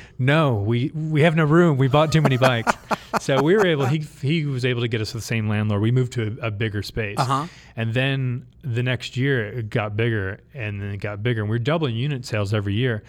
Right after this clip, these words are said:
Speaker 1: So it was really hard to forecast how, you know, how many bikes we could sell, 'cause we really had no idea. So our, our solution was to build bikes a lot.
Speaker 2: Right.
Speaker 1: Build 'em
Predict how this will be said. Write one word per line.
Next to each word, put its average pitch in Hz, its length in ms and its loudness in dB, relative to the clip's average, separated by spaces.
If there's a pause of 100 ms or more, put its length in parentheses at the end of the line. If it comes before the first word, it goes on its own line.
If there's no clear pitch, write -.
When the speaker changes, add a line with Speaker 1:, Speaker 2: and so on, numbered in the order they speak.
(340)
Speaker 1:
So 139 220 -2
it - 20 0
was 120 140 -2
really 185 380 -2
hard 165 360 -2
to - 60 -4
forecast 107 840 -2 (800)
how, 120 580 0 (520)
you 156 120 -4
know, 107 240 -6 (200)
how 135 180 -2
many 135 140 2
bikes 117 340 -2
we 117 100 0
could 107 160 -4
sell, 165 180 -2
'cause - 100 -8
we 117 80 -2
really 143 280 0
had 117 200 -2
no 107 160 0
idea. 107 420 -4 (480)
So 123 500 2 (720)
our, 131 220 0 (840)
our 123 60 2
solution 143 580 0
was 117 260 0
to 117 140 -4
build 120 480 0
bikes 107 420 -2
a 104 80 -4
lot. 87 460 -8 (300)
Speaker 2:
Right. 143 240 2
Speaker 1:
Build 127 180 4
'em 110 120 -2